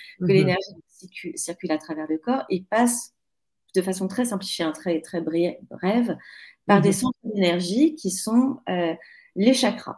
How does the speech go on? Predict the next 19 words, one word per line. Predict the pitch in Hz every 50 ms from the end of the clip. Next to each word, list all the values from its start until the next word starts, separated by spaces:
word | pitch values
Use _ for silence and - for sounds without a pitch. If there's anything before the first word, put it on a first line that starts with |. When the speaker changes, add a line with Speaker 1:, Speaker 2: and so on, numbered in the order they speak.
| _ _ -
Speaker 1:
Donc, | 180 175 175 -
c'est | - 180
en | 170 175
tradition, | 185 - - 180 175 180 180 - - 196 196 190 170
euh, | 160 151 151 147 143 147 151 - - - - - -
hindouiste | - 170 160 151 160 175 226 285 302 - - -
et | 180
aussi | 165 170 - - - 247
en | 247
médecine, | 220 165 - - - - 202 202 180
euh, | 165 156
chinoise, | 156 - - - 165 156 147 156 185 - 202 185
hein, | 165 180 170
on | 160 147
appelle | 143 - 160 160
ça | - 190
des | 165 165
chakras. | 156 - 147 - - - 196 240 240 - - _ - - - - - - - - _ - -
Euh, | 156 151 151 151 147